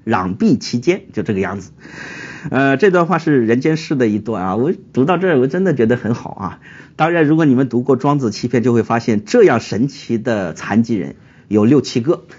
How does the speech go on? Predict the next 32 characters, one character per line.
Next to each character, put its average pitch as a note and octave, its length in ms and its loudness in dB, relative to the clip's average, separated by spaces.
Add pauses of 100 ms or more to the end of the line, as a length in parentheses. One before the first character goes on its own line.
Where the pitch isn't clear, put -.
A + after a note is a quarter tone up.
(480)
每 F#3 140 2
个 F#3+ 500 2
人 D#3 220 2
都 D#3 160 2
是 D3 180 -2
非 D#3+ 220 0
常 C3+ 220 -2
搞 A#2+ 200 -6
笑 D3+ 240 0
的， - 100 -8
对 A2+ 120 -4
吧？ G#2+ 100 -2
每 A#2 240 -2
个 D3+ 160 0
人 C3 180 2
都 B2+ 140 -2
是， B2 220 -4 (340)
所 A3 160 2
以 - 20 2
我 C#3+ 140 4
是 F3 140 4
觉 D3+ 120 2
得 D3+ 220 -2
你 A#2+ 180 2
读 B2+ 440 0
老 G#2 240 0
子 A2 160 -4
会 A2 180 -2
觉 G2+ 160 -6
得 F#2+ 160 -6
他 - 180 -12
好， - 440 -12